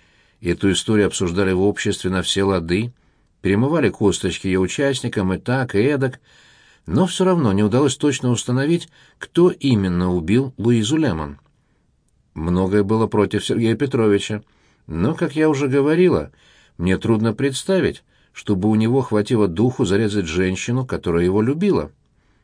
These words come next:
Надежда Кочубей — другое дело. Она ненавидела Луизу,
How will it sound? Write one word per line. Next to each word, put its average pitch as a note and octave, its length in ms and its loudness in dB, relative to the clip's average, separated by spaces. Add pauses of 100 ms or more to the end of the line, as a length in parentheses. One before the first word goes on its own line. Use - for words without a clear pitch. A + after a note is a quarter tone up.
(120)
Надежда F#2 440 0
Кочубей — F3 600 -2 (360)
другое B2 400 2
дело. D#2 340 -2 (420)
Она F#2+ 280 -2
ненавидела A2 680 0
Луизу, F2+ 560 -2